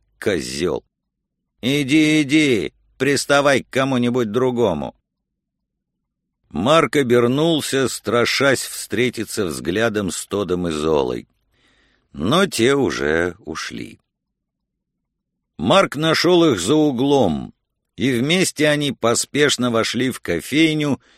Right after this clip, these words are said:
располагавшуюся там же, на первом этаже. Только когда все уселись за маленьким столиком,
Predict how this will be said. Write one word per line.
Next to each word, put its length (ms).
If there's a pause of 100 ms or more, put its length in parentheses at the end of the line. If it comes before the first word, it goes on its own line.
(180)
располагавшуюся 1200
там 420
же, 300 (120)
на 220
первом 500
этаже. 420 (760)
Только 340
когда 340
все 200
уселись 560
за 180
маленьким 540
столиком, 720